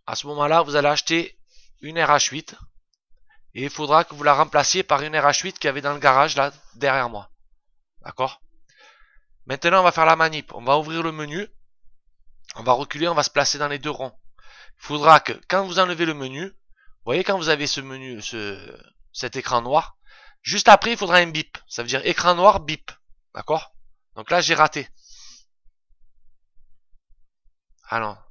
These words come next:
Ça a marché. Donc il vous suffit de faire un échange.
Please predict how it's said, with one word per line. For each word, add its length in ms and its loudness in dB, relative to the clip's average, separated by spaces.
Ça 160 -8
a 40 -4
marché. 360 -8
Donc 160 -12
il 60 -16
vous 100 -10
suffit 440 -6
de 80 -8
faire 340 0
un 140 -6
échange. 640 0